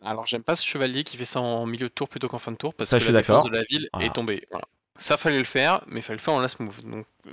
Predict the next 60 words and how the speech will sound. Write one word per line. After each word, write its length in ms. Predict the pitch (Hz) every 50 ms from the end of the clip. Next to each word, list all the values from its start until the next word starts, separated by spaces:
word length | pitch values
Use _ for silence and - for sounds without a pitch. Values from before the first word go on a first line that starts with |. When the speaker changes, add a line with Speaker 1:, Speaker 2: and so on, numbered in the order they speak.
| 110
Speaker 1:
Jeska 360 | 117 107 120 113 - - 160 156
qui 160 | - - 113
sort 180 | - - 151
son 100 | - -
chevalier 320 | 143 - - 131 135 135 131
de 60 | 131
la 60 | 127
ville 180 | 123 123 123 120
maintenant, 400 | 120 120 113 - 127 135 147 180 196 165
bah 300 | - 104 104 104 101 101 -
ouais, 120 | 110 135
punition, 540 | - - - 131 139 135 - - 101 101 104
hein. 40 | 120
La 80 | 120 113
ville 140 | 107 120 127
elle 100 | 120 117
tombe 160 | - 110 113
peut-être 260 | - - 123 - 120 -
prochain 300 | - - 113 - 123 117
tour 160 | - 110 101
du 100 | 107 104
coup. 120 | - 117 - _ - -
Speaker 2:
Ouais, 240 | - 120 113 117 - - -
t'as, 420 | 113 113 113 110 110 110 110 110
t'as 100 | 107 117 110
raison, 340 | 110 107 104 123 127 120 117
hein, 100 | 117 117
j'ai 120 | 113 120
parlé 200 | - 113 110 117
peut-être 180 | - - 120 -
un 40 | 117
peu 120 | 110 123 120
trop 160 | - - 127
vite 140 | 156 170 -
parce 140 | 123 104
que 80 | - 120
j'aimais 220 | 117 123 123 127
bien 180 | 123 127 143 143
le, 240 | 131 123 120 117 113
le 120 | 113 117
petit 140 | 104 - -
trade 220 | - - 135 131
qui, 240 | - 131 123 113 110
qui 160 | - - 117
était 200 | 117 110 - 117
fait, 180 | 110 - 165 185
mais 420 | 190 160 131 117 113 113 113 113
<laughs> 20 | 107
c'est, 240 | 110 147 165 143 127 - - - -
c'est 120 | - 143
trop 160 | 131 - 175
impactant 360 | 165 - 156 151 - - 175
par 140 | 160 160 135
rapport 220 | 127 127 131 151 143
à 40 |
la 40 | 139
défense 300 | 131 131 127 - 139 135
de 60 | 135
la 100 | 135 131
ville. 260 | 120 120 131 151 170